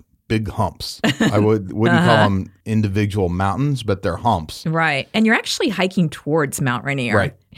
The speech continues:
Speaker 2: So the first burrow is at about four and a half miles round trip.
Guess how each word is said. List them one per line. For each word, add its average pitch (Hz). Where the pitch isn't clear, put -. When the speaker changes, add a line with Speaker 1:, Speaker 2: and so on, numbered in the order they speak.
Speaker 2:
So 214
the 202
first 226
burrow 139
is 156
at 147
about 135
four 170
and 151
a 151
half 185
miles 135
round 123
trip. 127